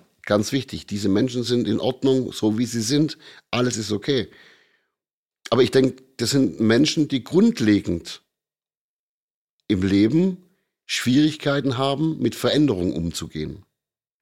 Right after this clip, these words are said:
In meinem Buch, in meinem ersten Buch, das ich zweitausendsechzehn geschrieben habe, da schreibe ich ein ganzes Kapitel darüber,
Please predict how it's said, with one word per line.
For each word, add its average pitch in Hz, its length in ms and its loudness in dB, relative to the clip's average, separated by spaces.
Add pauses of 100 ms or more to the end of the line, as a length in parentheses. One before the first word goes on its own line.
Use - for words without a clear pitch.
(1040)
In 117 120 4
meinem 113 400 4
Buch, 170 360 -4
in 127 60 0
meinem 110 160 6
ersten 151 360 0
Buch, 165 180 4
das 131 120 2
ich 117 120 -2
zweitausendsechzehn 110 760 2
geschrieben 107 440 0
habe, 135 400 0 (1400)
da 113 100 2
schreibe 123 300 2
ich 123 80 -4
ein 123 100 0
ganzes 165 340 -2
Kapitel - 460 -4
darüber, 85 540 -4